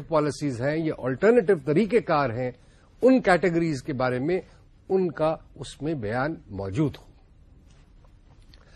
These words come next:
ایک اور چیز جو ہم نے پچھلے لیکچر میں جس کا ذکر کیا وہ تھا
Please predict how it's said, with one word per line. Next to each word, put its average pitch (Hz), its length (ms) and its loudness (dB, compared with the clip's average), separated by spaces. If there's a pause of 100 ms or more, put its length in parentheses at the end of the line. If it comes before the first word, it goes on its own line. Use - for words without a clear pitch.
(2250)
ایک 165 180 6
اور 208 160 12 (140)
چیز 220 220 2 (420)
جو 165 180 4
ہم 175 80 4
نے 190 240 6 (1500)
پچھلے 170 240 -2
لیکچر 175 340 2 (100)
میں 190 120 2 (200)
جس 139 220 -6
کا 151 60 0
ذکر 156 240 0
کیا 180 300 2 (560)
وہ 165 200 2
تھا 180 200 6